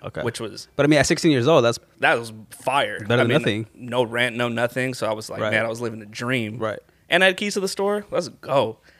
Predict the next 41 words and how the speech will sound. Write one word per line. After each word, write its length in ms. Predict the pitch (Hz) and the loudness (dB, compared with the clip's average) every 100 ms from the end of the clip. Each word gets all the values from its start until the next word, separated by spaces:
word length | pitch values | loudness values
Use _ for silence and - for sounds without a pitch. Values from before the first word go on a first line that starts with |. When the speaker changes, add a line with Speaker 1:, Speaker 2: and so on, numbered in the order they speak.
| _ _ | _ _
Speaker 2:
Um, 320 | 131 127 110 120 - | 0 0 0 -2 -6
Speaker 1:
<laughs> 220 | - - 135 | -6 -2 2
Speaker 2:
and 120 | 135 | 4
then 120 | 135 | 4
I 80 | 127 | 2
was 100 | 127 | 2
talking 220 | 185 190 | 2 2
to 60 | 165 | -2
somebody, 420 | 151 139 135 135 | -2 2 2 2
and 100 | 127 | 0
they 60 | |
were 100 | 131 | 0
like, 180 | 127 117 | 2 0
"Yo, 280 | 131 156 151 | 0 2 0
Home 180 | 135 123 | -2 -4
Depot 360 | 143 151 135 | -6 -2 -2
starts 340 | 127 - 131 131 | -2 -4 -4 -2
everyone 320 | 131 131 127 | -2 -2 -6
off 180 | 156 - | -8 -8
at, 80 | - | -8
like, 160 | 110 | -10
thirteen 400 | - 120 - 120 | -8 -8 -6 -6
dollars." 340 | 117 135 117 110 | -4 -2 -4 -6
And 80 | |
I 80 | 104 | -14
was 120 | 76 | -18
like, 160 | 95 76 - | -20 -20 -18
"What?" 280 | 98 131 - _ _ _ | -6 -6 -6 _ _ _
Speaker 1:
Right. 380 | 107 123 143 - | -2 0 -2 -6
Speaker 2:
So 360 | - 120 113 113 _ - | 0 2 2 0 _ -2
I 260 | 117 113 - | 0 0 -2
instantly 400 | 147 147 127 135 | -6 -6 -4 -2
applied, 520 | 123 127 120 117 117 | -2 0 0 2 0
had 160 | 113 117 | 0 -4
an 60 | 104 | -4
interview, 380 | 120 117 123 | -6 -8 -8
like, 220 | 120 117 - | -6 -6 -6
a 60 | 120 | -10
month 300 | 120 117 - | -8 -10 -4
later. 540 | 147 147 147 143 139 - | 0 2 2 0 -4 -6
Speaker 1:
Right. 200 | 113 113 | -6 -6